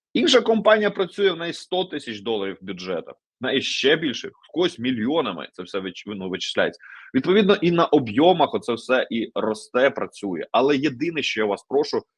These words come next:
це те, що ви повинні для себе чітко зрозуміти вашу юніт-економіку. Це наступний пунктик того вашого бізнесу. Ви повинні чітко розуміти ті рычажки, ви повинні чітко розуміти ті, е, там,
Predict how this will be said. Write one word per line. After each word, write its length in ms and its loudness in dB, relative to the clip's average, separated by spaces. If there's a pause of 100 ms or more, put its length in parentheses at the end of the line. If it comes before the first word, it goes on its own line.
(280)
це 280 4
те, 220 0
що 140 0
ви 60 2
повинні 380 -4
для 160 -4
себе 300 -2
чітко 440 -4
зрозуміти 480 -6
вашу 520 2
юніт-економіку. 1300 -4 (640)
Це 180 4
наступний 440 0
пунктик 680 -2
того 240 4
вашого 460 2
бізнесу. 600 -6 (200)
Ви 100 -2
повинні 300 2
чітко 360 2
розуміти 520 4 (640)
ті 320 4 (300)
рычажки, 800 2 (340)
ви 80 -2
повинні 280 -2
чітко 300 -2
розуміти 460 0 (140)
ті, 160 0
е, 60 2 (1000)
там, 360 0